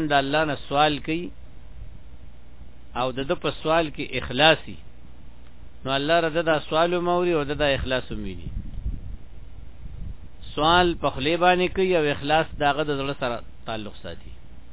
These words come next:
یو انسان سوال کوي او د الله نه مال غواړي، نو الله ته پته ده د هغې. دولت غواړي، بادشاهي غواړي، بچي غواړي، خو د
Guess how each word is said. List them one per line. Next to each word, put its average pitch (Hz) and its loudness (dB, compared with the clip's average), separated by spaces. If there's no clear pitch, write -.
یو 120 -4
انسان 156 0
سوال 160 4
کوي 185 0
او 185 0
د 156 0
الله 151 4
نه 151 2
مال 147 6
غواړي، 104 -2
نو 123 -6
الله 135 0
ته 135 -2
پته 160 -2
ده 151 -2
د 143 -2
هغې. 120 -8
دولت 139 2
غواړي، 107 0
بادشاهي 147 2
غواړي، 113 2
بچي 139 2
غواړي، 180 8
خو 151 0
د 151 2